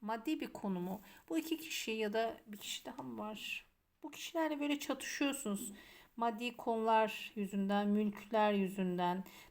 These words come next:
Belki bir miras meselesi de olabilir. Mirasla ilgili bir çatışma halindesin. Uzun zamandır mı? İyileşmeyen bir ilişki var aranızda.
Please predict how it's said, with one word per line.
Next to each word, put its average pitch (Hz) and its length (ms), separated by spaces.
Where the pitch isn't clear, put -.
Belki 247 280
bir 240 160
miras 226 540
meselesi 214 580
de 208 60
olabilir. 185 560
Mirasla 202 560
ilgili 190 280
bir 269 160
çatışma - 540
halindesin. 180 600
Uzun 262 320
zamandır 214 640
mı? 180 260
İyileşmeyen 208 760
bir 208 220
ilişki 208 480
var - 540
aranızda. 202 840